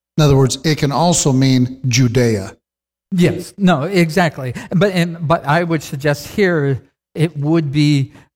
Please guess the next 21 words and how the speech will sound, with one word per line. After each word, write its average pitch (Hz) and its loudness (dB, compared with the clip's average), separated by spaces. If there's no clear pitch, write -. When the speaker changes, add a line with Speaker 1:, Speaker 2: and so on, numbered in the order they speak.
Speaker 2:
emissaries 160 0
and 147 0
the 139 0
brothers 135 -2
who 147 -2
were 131 -2
n-, 185 -2
in 151 0
Judah 127 -2
or 135 -2
within 151 -2
the 139 -2
surrounding 139 -4
areas 123 -6
or 123 -6
wherever, 127 -10
you 143 -2
know, 139 -6
in 135 -6
that 131 -6
aspect, 120 -10